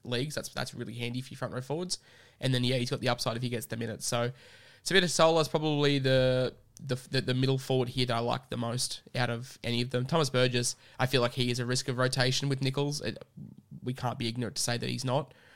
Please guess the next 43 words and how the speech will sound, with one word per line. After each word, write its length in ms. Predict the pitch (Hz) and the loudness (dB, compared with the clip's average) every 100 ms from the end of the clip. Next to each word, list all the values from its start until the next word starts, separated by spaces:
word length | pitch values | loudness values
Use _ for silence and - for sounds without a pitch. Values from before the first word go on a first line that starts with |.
| - | -10
Um, 600 | 113 123 117 113 123 113 - | -4 -2 -2 -4 -6 -10 -8
so 420 | - 123 120 123 120 _ - | -2 0 0 -2 -6 _ -4
I'd 120 | 131 | 0
probably 160 | 147 | 0
give 140 | 147 135 | 0 4
Burgess 280 | 139 131 131 | 4 4 2
a 60 | |
miss, 240 | 131 127 - | 2 2 0
but 140 | 123 | 0
I'd 120 | 117 | -2
be 80 | 123 | -2
giving 380 | 123 123 120 120 | -4 -4 -2 -4
Totola 500 | - 123 120 117 117 | -6 -2 0 0 -2
a, 80 | 127 - - - - | -6 -12 -20 -16 -8
a 40 | |
pretty 160 | - 175 | -2 0
close 300 | - 160 156 | 4 4 4
eye 240 | - 139 | 6 6
watch. 520 | 127 131 131 - - - _ _ - | 6 4 4 2 -4 -6 _ _ -2
And 520 | 123 131 131 131 131 131 | 4 6 6 4 2 -4
the 680 | - 127 127 131 131 131 127 - | -10 -4 -2 0 2 2 0 -2
Australia's 380 | - 180 190 | 0 2 2
greatest 320 | 135 156 151 - | 2 0 0 2
beach 180 | 139 | 0
sprinter 320 | - 131 127 127 | 2 -2 -2 -2
of 80 | |
all 100 | 120 | -2
time, 260 | 117 123 120 | -2 -2 0
Damien 300 | 123 131 120 | 2 2 0
Cook, 300 | - 123 - | -2 -6 -4
is 160 | 120 123 | -4 -2
my 80 | |
number 260 | 120 117 117 | -2 -2 -2
nine. 420 | 123 151 160 160 - - - - | 0 0 0 -2 -6 -16 -20 -2
He 200 | 143 151 | 4 6
is 100 | 135 | 4
the 80 | - | 2
best 220 | 120 - | 0 0
hooker, 280 | 123 120 117 | -2 0 0
not 320 | 120 127 - | 2 0 0
named 280 | 123 117 113 | -2 -2 -2
Harry 220 | 113 117 | -2 -2
Grant. 400 | - 143 151 143 | 0 4 4 2